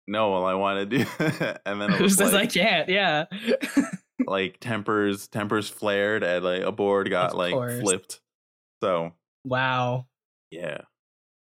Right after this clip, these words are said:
Speaker 1: Yeah, but get, coming back to
Speaker 2: <laughs>
Speaker 1: emails for a second, yeah, there is no, like,
Speaker 2: Yeah.
Speaker 1: defined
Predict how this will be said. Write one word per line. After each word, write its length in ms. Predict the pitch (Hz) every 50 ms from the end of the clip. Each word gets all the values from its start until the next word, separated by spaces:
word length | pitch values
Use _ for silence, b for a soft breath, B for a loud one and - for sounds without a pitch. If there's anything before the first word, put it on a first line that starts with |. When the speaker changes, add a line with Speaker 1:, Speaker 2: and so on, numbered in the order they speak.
| _ _ _ _ _ -
Speaker 1:
Yeah, 200 | 127 131 123 104
but 300 | 92 107 101 - - - 113
get, 240 | 127 123 127 -
coming 260 | - - 143 135 143 139
back 220 | 156 143 151 -
to 100 | - 131
Speaker 2:
<laughs> 20 |
Speaker 1:
emails 380 | 113 139 156 165 156 127 127 -
for 140 | - 117 127
a 220 | 127 113 117 113
second, 420 | 117 - 110 101 104 - 113 110 117
yeah, 160 | 131 139 127
there 180 | 107 123 117
is 240 | 104 127 147 156 165
no, 160 | 151 135 135
like, 240 | 135 127 123 117 113
Speaker 2:
Yeah. 240 | 120 120 117 185 175
Speaker 1:
defined 560 | 151 117 117 120 123 120 117 117 113 107 101